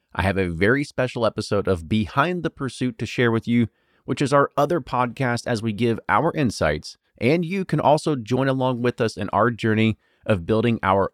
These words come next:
own bourbon brand. And in this episode, we talk about the effects of big bourbon.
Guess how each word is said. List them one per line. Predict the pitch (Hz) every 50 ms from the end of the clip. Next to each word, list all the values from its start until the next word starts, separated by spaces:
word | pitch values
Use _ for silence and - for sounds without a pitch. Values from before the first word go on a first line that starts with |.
| _
own | 107 110 107 110 110 107 110 - - - -
bourbon | 101 95 85 95 90 92
brand. | 87 - 76 78 80 78 - - - - - _ _ _ _ _ _ _
And | - 123
in | 139 147
this | 147 - - -
episode, | 165 - - 139 - 151 147 147 -
we | - 139 131
talk | - - - 202 208
about | 202 190 180 175 -
the | 151 135
effects | 120 - - _ 139 117 123 - - - -
of | 123 113 101 92 87
big | 113 110 110 - - -
bourbon. | - 82 85 92 71 - - -